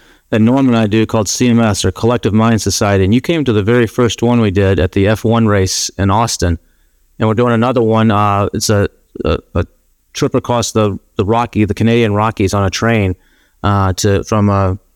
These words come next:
from Vancouver to Calgary, uh, stops in Lake Louise and a couple other places. It's gonna be a, a really cool trip in August. You were on the first one. Um, and the, the idea behind this was not to have an Amazon event with presentations. It's to bring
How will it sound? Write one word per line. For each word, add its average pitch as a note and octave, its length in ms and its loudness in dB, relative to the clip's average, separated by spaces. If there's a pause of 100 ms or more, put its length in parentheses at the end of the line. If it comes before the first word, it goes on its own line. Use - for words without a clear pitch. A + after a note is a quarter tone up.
from G2+ 160 -2
Vancouver A2+ 520 0
to A2 100 -4
Calgary, G2+ 580 0 (440)
uh, F2+ 80 0
stops - 340 -4
in G#2 100 0
Lake G#2+ 200 0
Louise G#2 480 2
and F#2+ 80 0
a - 20 -2
couple G2+ 220 -2
other G2 120 0
places. G#2 420 -2
It's - 40 -8
gonna G#2 180 -2
be G2+ 220 2
a, F#2 120 0
a G2 120 0
really G#2+ 280 0
cool G#2 380 -2 (180)
trip - 360 -2
in G2 160 -2
August. G#2 440 -2 (360)
You D3 180 0
were F#3+ 60 2
on D#3 120 0
the A2+ 60 0
first C#3 340 -2
one. F#2+ 380 0
Um, G2+ 520 0 (460)
and G#2 360 -2
the, A#2+ 280 0
the A#2+ 120 -2
idea C3+ 380 0
behind B2+ 340 2
this A#2 220 0
was G#2+ 160 0
not B2+ 240 0
to A#2 80 0
have A2 160 0
an G#2+ 60 0
Amazon A2+ 360 0
event G#2+ 160 0
with G#2 140 -4
presentations. G#2+ 720 -2
It's - 100 -10
to A#2+ 80 -6
bring B2 340 0